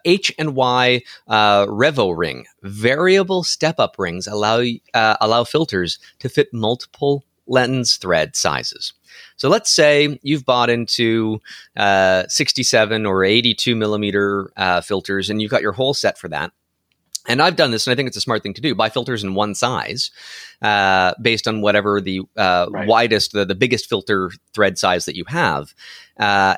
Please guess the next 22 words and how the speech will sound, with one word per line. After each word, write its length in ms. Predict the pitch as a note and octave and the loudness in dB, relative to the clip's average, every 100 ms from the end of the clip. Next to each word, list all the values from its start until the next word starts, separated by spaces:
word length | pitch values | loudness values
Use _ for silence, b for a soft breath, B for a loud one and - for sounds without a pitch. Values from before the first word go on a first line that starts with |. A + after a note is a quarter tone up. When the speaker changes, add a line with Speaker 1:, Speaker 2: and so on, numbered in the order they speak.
| - | 0
Speaker 1:
and 160 | B2+ | 0
then 100 | B2+ | 2
use 480 | A#2+ B2+ C3 B2 A2 | 2 2 4 2 2
step-up 460 | - D3+ E3 B2+ - | 0 0 0 -2 0
rings 300 | F#2 F#2 G2+ | -2 -2 -4
if 100 | G#2+ | -4
you 80 | G#2 | -2
have 180 | B2 A2+ | 0 0
a 40 | |
lens 460 | G2 G2+ G#2 G#2 G2 | 2 2 2 -2 -4
of 160 | G2+ | -6
a 40 | G2 | -4
smaller 540 | - G2 F#2 F#2 F2+ | -4 0 2 2 0
size. 340 | - A#2 G2 - | 0 2 0 0
So 80 | |
you 160 | A2 A#2 | 2 2
only 180 | D3 B2+ | 2 0
have 180 | A#2 G2 | -2 -6
one 320 | G2+ C3 D#3+ | 0 0 2
set 240 | - C#3 | 0 0
of 80 | B2+ | 0
filters, 560 | A2 G2 G#2 G2+ G2 | 0 0 0 -2 -4